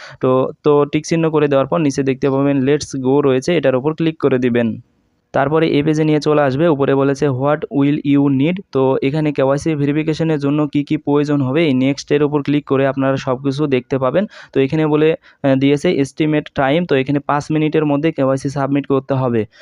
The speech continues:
তো এখানে আপনারা নেক্সট এর উপর ক্লিক করে দিবেন। তারপরে দেখতে পাবেন এখানে বলেছে "Type in your information", তারপরে আবার নেক্সট এর উপর ক্লিক করে দিবেন। তো এখানে কেওয়াইসি ভেরিফিকেশনের জন্য কি কি প্রয়োজন এখানে সব কিছু বলে দিবে।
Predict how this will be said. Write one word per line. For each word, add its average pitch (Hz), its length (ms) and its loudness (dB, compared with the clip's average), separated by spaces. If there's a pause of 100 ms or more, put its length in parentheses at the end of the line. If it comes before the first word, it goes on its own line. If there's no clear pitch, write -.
(180)
তো 143 120 0
এখানে 139 280 2
আপনারা 156 260 0
নেক্সট 135 320 0
এর 156 100 2
উপর 151 200 -2
ক্লিক 156 260 -2
করে 147 180 2
দিবেন। 147 280 2 (880)
তারপরে 151 300 0
দেখতে 147 260 -2
পাবেন 151 240 0
এখানে 147 260 0
বলেছে 143 340 0 (160)
"Type 143 460 0
in 139 180 2
your 143 280 2
information", 147 760 -2 (100)
তারপরে 131 280 -2
আবার 139 160 0
নেক্সট 139 260 -4
এর 156 100 0
উপর 147 180 -4
ক্লিক 151 220 -4
করে 151 200 0
দিবেন। 170 240 -2 (340)
তো - 100 -2
এখানে 151 400 0
কেওয়াইসি 139 400 0
ভেরিফিকেশনের 160 600 -2
জন্য 151 240 -2
কি 160 140 -4
কি 160 120 -4
প্রয়োজন 147 380 0
এখানে 139 240 -2
সব 131 240 -8
কিছু 160 240 -4
বলে 156 280 2
দিবে। 113 220 -2